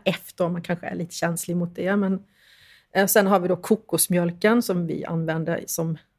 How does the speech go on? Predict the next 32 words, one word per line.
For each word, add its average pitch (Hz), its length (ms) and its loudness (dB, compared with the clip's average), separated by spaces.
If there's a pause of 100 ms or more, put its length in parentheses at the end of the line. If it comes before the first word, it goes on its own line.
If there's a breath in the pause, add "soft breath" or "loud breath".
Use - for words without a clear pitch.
(140)
ersättning 185 800 0
för 165 260 2 (120)
vanlig 165 480 -4
komjölk 175 640 0
i 202 40 0
my-, 190 200 2
mycket 185 300 -2
av 170 80 -2
matlagningen. 175 680 0 (840 soft breath)
Och 190 80 2
det 202 300 4
är 202 120 8
också 285 540 4 (120)
en, 240 300 4
eh, 214 220 2
grej 190 220 4
som 180 120 -2
man 160 80 -2
kan 175 120 -2
reagera 165 520 -2
på - 240 -2
i 160 60 -4
precis - 400 -6
början 170 340 2
när 240 80 4
man 233 120 2
börjar 180 160 0
med - 120 -6
A - 120 -4
I - 20 -8
P. - 180 -2
Att 170 100 -2